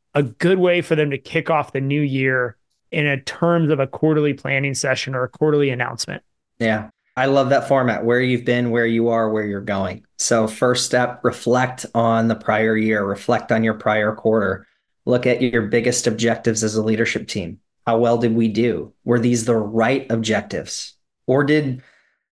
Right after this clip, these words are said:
Speaker 2: we doing a good job as predictors? One of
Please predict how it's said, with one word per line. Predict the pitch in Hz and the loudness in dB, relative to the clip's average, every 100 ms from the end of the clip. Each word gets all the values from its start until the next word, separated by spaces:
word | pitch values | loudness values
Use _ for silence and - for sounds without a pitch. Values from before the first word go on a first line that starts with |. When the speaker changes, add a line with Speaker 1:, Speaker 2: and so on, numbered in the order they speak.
| - | -2
Speaker 2:
we | 151 | 0
doing | 143 156 175 | 4 4 2
a | |
good | 147 147 | 2 0
job | 131 139 151 147 - - | 2 2 0 -2 -12 -2
as | 131 127 | -2 -2
predictors? | - 139 135 135 107 - 120 | -2 2 2 0 -4 -2 0
One | 139 | 2
of | 160 139 113 | 2 -2 -8